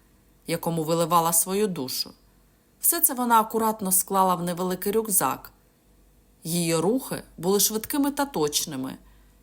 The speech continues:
ніби кожна секунда мала значення. Відчинивши нижню шухляду столу,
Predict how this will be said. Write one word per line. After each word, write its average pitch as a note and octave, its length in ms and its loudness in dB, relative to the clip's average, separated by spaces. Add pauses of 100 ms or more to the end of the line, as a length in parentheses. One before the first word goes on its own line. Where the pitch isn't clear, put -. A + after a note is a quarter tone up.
ніби A#3+ 260 4
кожна C#4 360 -2
секунда G#3 800 0
мала B3 300 4
значення. B2+ 720 -4 (1160)
Відчинивши B3 720 2
нижню B3 380 0
шухляду A3 540 2
столу, B3 600 0